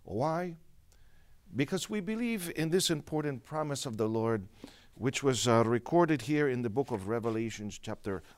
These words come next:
uh, fourteen. I'd like to cite beginning here in verse thirteen. It says, Moreover,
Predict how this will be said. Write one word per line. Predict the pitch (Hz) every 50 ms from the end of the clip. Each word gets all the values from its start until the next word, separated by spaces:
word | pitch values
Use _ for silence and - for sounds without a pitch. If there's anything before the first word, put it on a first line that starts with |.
| _ _
uh, | - 73 69 147
fourteen. | - - - - - - 147 139 - - - - - - - 156 127 101 82 - - - - - _ _ - - - _ _
I'd | - 110 117
like | 127 160 160 156
to | - 127
cite | 110 - - 139 127 120 - -
beginning | 107 98 104 113 110 110 101
here | 90 110 107 104
in | 95 87
verse | 82 95 90 - -
thirteen. | - 92 87 82 - - 101 73 60 50
It | 57 -
says, | - - 76 64 - - - - - - _ _ _ _ _ _ _ _ _ _ _ _ _ - _
Moreover, | - 226 226 247 233 214 175 135 110 87 - -